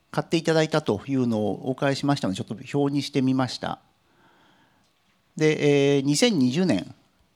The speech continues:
六百二十円から始まりました。まあ、この時はね、まだ時価総額も本当に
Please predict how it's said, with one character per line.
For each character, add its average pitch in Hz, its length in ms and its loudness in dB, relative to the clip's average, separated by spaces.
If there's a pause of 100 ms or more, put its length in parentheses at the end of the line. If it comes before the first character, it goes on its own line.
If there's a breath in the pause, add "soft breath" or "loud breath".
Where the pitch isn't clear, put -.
(580 soft breath)
六 127 200 0
百 196 180 2
二 190 120 2
十 196 100 0
円 175 100 4
か 113 80 -2
ら 95 80 -2
始 110 140 -4
ま 107 100 0
り 101 80 -2
ま 101 140 -4
し - 80 -10
た。 - 240 -6 (920)
ま 127 100 2
あ、 - 20 0
こ 160 120 2
の 170 80 4
時 190 240 0
は 95 80 -2
ね、 113 380 -2
ま 127 140 0
だ 110 120 0
時 110 120 -8
価 135 140 -2
総 160 140 -2
額 107 160 0
も 76 100 -8
本 113 160 -4
当 127 100 -6
に 123 340 -2